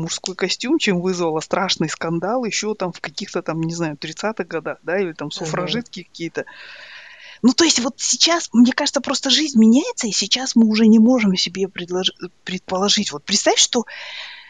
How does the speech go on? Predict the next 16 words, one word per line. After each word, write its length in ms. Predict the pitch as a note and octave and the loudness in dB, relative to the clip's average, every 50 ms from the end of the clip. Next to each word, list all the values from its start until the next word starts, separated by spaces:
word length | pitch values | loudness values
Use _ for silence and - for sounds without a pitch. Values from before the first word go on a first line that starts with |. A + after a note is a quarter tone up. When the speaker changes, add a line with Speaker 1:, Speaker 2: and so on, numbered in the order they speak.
| - - - - _ - | -18 -18 -18 -14 _ -2
Speaker 1:
э, 320 | E3+ E3 D#3+ D#3 D#3 D3+ C#3 C#3 C#3 - - _ _ _ _ _ _ _ _ _ _ _ _ _ _ _ _ _ _ - | 0 2 2 2 2 0 -2 -4 -6 -10 -16 _ _ _ _ _ _ _ _ _ _ _ _ _ _ _ _ _ _ 0
не 100 | E3+ F#3+ | 2 2
знаю, 300 | F#3 F#3+ G#3 F#3 C#3+ A2 - - _ _ _ _ _ _ - - _ - | 4 4 4 4 2 0 -4 -12 _ _ _ _ _ _ -16 -16 _ -6
кстати, 320 | - - D#4+ C#4 A#3 D4 | 2 4 4 4 4 4
в 80 | F3+ A#3+ | 2 4
этом 180 | - G4+ F4 | 6 6 6
отношении 480 | D4 - - B3 - F4 G#4 C5 G4 C4+ | 6 6 4 4 4 4 2 4 4 4
вот 160 | G#3 F#3 - _ _ - - - | 4 2 -6 _ _ -16 -10 -8
казахи, 440 | - G3 G3+ A3 F#3+ E3+ - D3 A#2+ | -6 -4 -4 -4 -6 -6 -10 -12 -10
да, 160 | - D#3+ - F#4 G4 - - | -6 -6 -4 -4 -4 -6 -4
они 220 | F3+ F3+ F#3 G#3+ A#3 | -2 2 2 4 4
же 80 | A#3+ A3 | 2 0
более, 600 | G#3+ - - G4+ - D#4 A#3+ G3 G3 F3+ F3 - _ - | -2 -4 -6 -4 -4 -4 -6 -4 -6 -10 -12 -14 _ -6
ну, 140 | - G#3+ G#3 | -4 -4 -2
как 160 | - G3+ F#3 | -2 -2 -4
сказать, 540 | - - - F3 D#3+ D3 _ - - - | -4 -8 -8 -8 -8 -10 _ -6 -6 -6